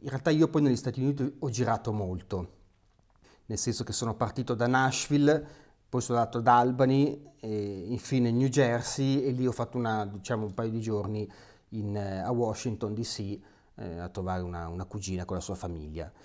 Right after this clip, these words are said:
Ehm, punto più importante forse è stato comunque Nashville, dove abbiamo fatto, festeggiato il giorno del ringraziamento,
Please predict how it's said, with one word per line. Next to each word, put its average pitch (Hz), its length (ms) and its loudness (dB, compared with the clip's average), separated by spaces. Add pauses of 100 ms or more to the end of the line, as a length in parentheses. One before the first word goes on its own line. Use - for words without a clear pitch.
(300)
Ehm, - 520 -14 (520)
punto 175 280 6
più 170 120 4
importante 151 500 4
forse 143 240 0
è - 20 -4
stato 117 260 -2
comunque 123 840 4
Nashville, 120 520 -2
dove 107 160 0
abbiamo 101 260 -4
fatto, 104 380 -4
festeggiato 95 600 -8
il 92 60 -6
giorno 98 180 -4
del 95 120 -6
ringraziamento, 117 800 -4